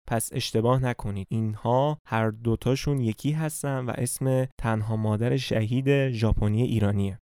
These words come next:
متولد سال هزار سیصد و هفده خورشیدی، زمانی هم که متولد شدن امپراتور هیروهیتو امپراتور ژاپن بوده. پدرشون توی شهرداری کار می‌کرده، یه پدر متعصب و خیلی سختگیری داشته.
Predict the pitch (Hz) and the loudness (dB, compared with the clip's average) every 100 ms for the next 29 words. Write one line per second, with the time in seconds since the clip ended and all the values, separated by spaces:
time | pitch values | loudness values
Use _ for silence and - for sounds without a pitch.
0 | _ - 139 135 127 135 143 - 135 135 | _ -2 2 4 4 4 2 4 4 4
1 | 120 123 120 - 117 120 113 107 117 113 | 6 4 4 0 2 2 0 -2 0 0
2 | - 113 110 - 110 107 143 185 202 - | 0 -2 -2 -4 -4 0 0 0 -2 0
3 | 139 139 147 170 160 165 151 131 127 131 | 4 6 6 4 4 4 4 4 4 4
4 | 127 123 - 127 127 165 196 214 151 127 | 4 0 4 4 6 4 2 0 0 0
5 | - 127 123 - 135 156 180 - 131 123 | 4 6 8 10 10 10 4 0 2 6
6 | 117 117 - 135 147 180 196 - 143 127 | 6 4 2 2 4 4 0 -4 4 6
7 | 123 120 131 143 113 104 110 101 98 - | 6 6 4 4 6 10 10 8 -2 -10
8 | - _ 196 240 240 226 226 214 208 - | -14 _ 0 2 2 2 4 4 2 -2
9 | - 160 175 - 147 131 139 131 143 180 | -4 2 4 4 2 2 2 2 2 0
10 | 180 180 175 165 160 151 156 151 156 135 | 0 0 -2 0 0 0 0 0 0 0
11 | 127 127 143 117 117 110 - - 123 131 | 0 -2 -2 -4 -4 -4 -4 -2 -2 -2
12 | 123 113 - 110 104 - - 120 113 - | -2 -4 -2 -2 -2 -8 -4 0 0 0
13 | 104 - - 107 | -4 -6 -6 -8